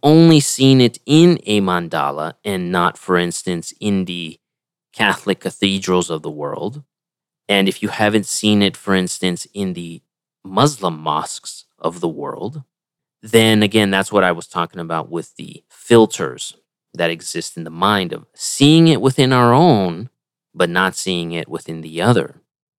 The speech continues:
And I go into great depth in the premium content that I have on my website. I call it the Vision Explained Deeper. It's eighteen different talks, podcast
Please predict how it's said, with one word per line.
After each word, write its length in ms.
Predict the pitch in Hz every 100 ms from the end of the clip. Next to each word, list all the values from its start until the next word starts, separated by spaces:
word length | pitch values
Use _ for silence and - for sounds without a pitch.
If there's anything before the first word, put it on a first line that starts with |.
| _ _ -
And 460 | 101 101 98 98 -
I 220 | 98 101
go 360 | 104 107 107 107
into 260 | 98 110 104
great 600 | 120 123 143 131 - -
depth 480 | 101 92 85 - _
in 380 | 101 110 110 101
the 280 | 98 95 92
premium 480 | - 110 113 107 95
content 640 | 95 95 95 98 92 -
that 140 | 87
I 140 | 85 92
have 560 | - 87 85 78 80 _
on 200 | 87 95
my 180 | 101 107
website. 840 | 95 92 82 - 82 78 71 - _ _ _ _ _
I 80 | -
call 240 | - 87
it 120 | 90 87
the 100 | 85
Vision 360 | 92 98 107
Explained 640 | 107 - - 101 101 107
Deeper. 560 | 92 87 - 82 78 - _
It's 440 | - 78 80 - - _ _ _ -
eighteen 640 | 110 113 - 117 117 113
different 680 | 101 101 - 101 98 90 - _ _ _ _ _ _ -
talks, 760 | 107 101 87 - - - - _ _
podcast 680 | - 98 98 - 98 92 -